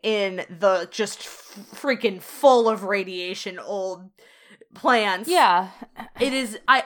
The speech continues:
Speaker 1: I could see some type of mutation occurring, but I, I also
Speaker 2: Yes.
Speaker 1: don't understand how it could have survived for that long.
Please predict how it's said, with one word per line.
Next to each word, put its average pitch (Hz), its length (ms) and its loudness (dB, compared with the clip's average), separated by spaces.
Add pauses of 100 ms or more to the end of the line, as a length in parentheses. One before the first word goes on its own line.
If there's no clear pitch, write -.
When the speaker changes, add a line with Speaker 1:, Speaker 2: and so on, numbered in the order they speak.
Speaker 1:
I 294 140 6
could 285 200 -6
see 302 460 -4
some 247 300 -2
type 226 220 2
of 190 140 -14
mutation 202 520 -8
occurring, 202 580 -10
but 202 200 -2
I, 202 360 4
I 202 160 2
also 226 140 -2
Speaker 2:
Yes. 185 260 4
Speaker 1:
don't 185 120 0
understand 180 440 -8
how 170 180 -4
it 147 100 -14
could 180 140 -12
have 147 100 -14
survived 120 540 -16
for 151 180 -16
that 117 240 -12
long. 58 320 -20